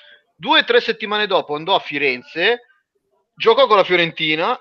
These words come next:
la Fiorentina secondo me fece una grandissima partita, creando praticamente otto tiri in porta a testa. La Fiorentina ha preso un palo, salvataggi vicino alla porta, eccetera,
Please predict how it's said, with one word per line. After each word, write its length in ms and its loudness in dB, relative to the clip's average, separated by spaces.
la 100 -6
Fiorentina 380 -8
secondo 200 -4
me 60 -6
fece 180 -8
una 120 -6
grandissima 640 -4
partita, 640 -6
creando 540 0
praticamente 540 0
otto 240 0
tiri 200 -4
in 120 -6
porta 300 0
a 40 -2
testa. 540 -6
La 80 -6
Fiorentina 360 -2
ha 60 0
preso 240 -6
un 120 -12
palo, 640 2
salvataggi 840 -2
vicino 380 -2
alla 120 2
porta, 380 0
eccetera, 500 -2